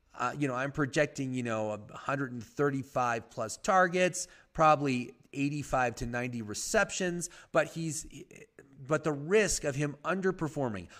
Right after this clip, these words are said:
of not being able to duplicate or improve on what he did last year is very high.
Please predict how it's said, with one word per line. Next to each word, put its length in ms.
of 140
not 400
being 220
able 240
to 300
duplicate 680
or 180
improve 400
on 160
what 140
he 80
did 180
last 320
year 120
is 100
very 260
high. 540